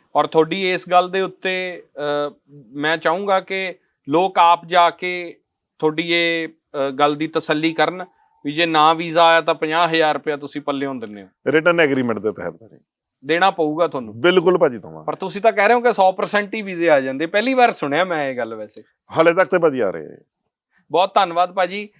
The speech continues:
Speaker 1: ਸੋ,
Speaker 2: ਧੰਨਵਾਦ ਜੀ।
Speaker 1: ਅ, ਤੁਸੀਂ ਆਪ ਵਿਚਾਰੋ, ਤੁਸੀਂ ਨਾ ਮੇਰੇ ਕਹੇ ਤੇ ਜਾਓ, ਨਾ ਇਹਨਾਂ ਦੇ ਕਹੇ ਤੇ ਜਾਓ। ਪਹਿਲਾਂ ਤਾਂ ਆਪ ਵਿਚਾਰੋ, ਘੋਖੋ, ਰੀਡ ਕਰੋ, Google ਤੇ ਸਭ ਕੁਛ ਅਵੇਲੇਬਲ ਹੈ।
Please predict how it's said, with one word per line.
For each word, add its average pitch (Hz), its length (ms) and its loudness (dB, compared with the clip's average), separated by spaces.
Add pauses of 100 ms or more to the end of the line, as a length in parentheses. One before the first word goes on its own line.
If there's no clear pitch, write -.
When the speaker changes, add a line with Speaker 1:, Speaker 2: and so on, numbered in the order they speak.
(160)
Speaker 1:
ਸੋ, 220 300 -2
Speaker 2:
ਧੰਨਵਾਦ 185 520 -2
ਜੀ। 196 60 -14
Speaker 1:
ਅ, - 40 -20 (680)
ਤੁਸੀਂ 254 260 -4
ਆਪ 220 260 2
ਵਿਚਾਰੋ, 220 540 0 (360)
ਤੁਸੀਂ 196 520 -8 (100)
ਨਾ 175 200 2
ਮੇਰੇ 180 320 0
ਕਹੇ 202 220 2
ਤੇ 208 160 -2
ਜਾਓ, 175 300 4
ਨਾ 175 140 -2
ਇਹਨਾਂ 175 240 0
ਦੇ 190 100 -4
ਕਹੇ 175 220 0
ਤੇ 185 160 -6
ਜਾਓ। 160 320 -2 (520)
ਪਹਿਲਾਂ 208 240 4
ਤਾਂ 226 120 4
ਆਪ 180 260 2
ਵਿਚਾਰੋ, 175 440 2
ਘੋਖੋ, 185 640 -4 (560)
ਰੀਡ 180 300 -2
ਕਰੋ, 202 480 0 (320)
Google 190 260 0
ਤੇ 196 120 -2
ਸਭ 190 180 2
ਕੁਛ 196 260 -6
ਅਵੇਲੇਬਲ 170 460 0
ਹੈ। 185 220 0